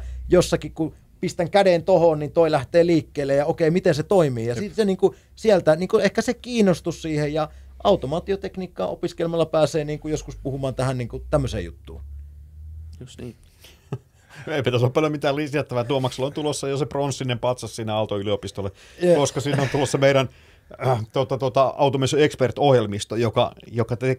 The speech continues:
Speaker 2: tekee justiin tätä, mistä tässä on vähän niinku keskusteltu, niin, niin, niin, tota, tota, Tuomas on ollut siinä puuhamiehenä ja, ja, ja sinne tosiaan lähtee kurssi käyntiin, jossa on satakaksikymmentä opiskelijaa, lähtee opiskelemaan tätä uutta tapaa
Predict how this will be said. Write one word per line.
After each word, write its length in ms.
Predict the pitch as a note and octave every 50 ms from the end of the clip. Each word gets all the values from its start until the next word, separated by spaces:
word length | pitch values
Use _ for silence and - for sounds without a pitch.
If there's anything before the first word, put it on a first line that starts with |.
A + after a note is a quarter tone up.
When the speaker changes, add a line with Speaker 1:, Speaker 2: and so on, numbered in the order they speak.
| - B2+
Speaker 2:
tekee 300 | - D3 C#3+ - C#3+ C3+
justiin 320 | A2 B2 B2 - - C3 A#2+
tätä, 180 | C#3 C3 C#3
mistä 200 | C3 C3 B2 -
tässä 240 | - - C#3 - D#3+
on 80 | E3 E3
vähän 180 | E3 D#3 D#3 -
niinku 180 | - D3 D3 D3
keskusteltu, 580 | - - D3+ - - A2+ - - F2 E2+ F#2+ F#2
niin, 240 | F2+ F2+ F#2+ F#2+ -
niin, 240 | G#2 G#2+ G#2 F#2+ G2
niin, 240 | G2+ G2+ G2+ G2 - _ - - - - _ _
tota, 260 | - - A2+ - - G#2+
tota, 440 | F#2+ A2 G#2 - - A2 A2 G#2+ - _ _ _ _ _ _ _
Tuomas 260 | - C3 B2+ B2+ A#2+
on 80 | A#2+ A#2+
ollut 140 | A#2 A#2 -
siinä 300 | - C3 A#2+ A#2 - - _ _ -
puuhamiehenä 640 | C#3 C3+ A#2+ A#2+ A2+ A2+ A2 G#2 G#2+ A2 A2 A2
ja, 220 | G#2+ G#2+ G#2+ G#2 -
ja, 140 | - A#2 A2
ja 140 | G#2+ A2 A2
sinne 200 | - B2+ A2+ G#2+
tosiaan 480 | - - A#2+ - B2+ A2+ A2 A2 A2 - - - -
lähtee 280 | A#2+ A#2 A2 - A#2 A2
kurssi 320 | - C3 B2 A2+ - A#2
käyntiin, 400 | - - B2 A#2+ A#2+ G#2+ G#2+ G#2+
jossa 220 | G#2+ A2 - - B2
on 140 | B2 - - _ -
satakaksikymmentä 580 | - - A#2+ B2 A#2 B2 B2 - - B2+ A2
opiskelijaa, 680 | G#2 G#2+ A2 - A2+ - - G#2 G2 G2+ G#2 G2+ G#2 G2+ - _ _ _ _ _ -
lähtee 260 | - A2 G#2 - A#2
opiskelemaan 560 | A#2 G#2+ A#2 G#2+ - A2+ G#2 G2+ G#2 G#2+ G#2
tätä 240 | G#2+ A2 - A#2 A2 - _ _ _ _ -
uutta 300 | D3+ D#3+ C#3 - - A2+
tapaa 460 | - G2+ F#2 - F#2 F2+ F2 F2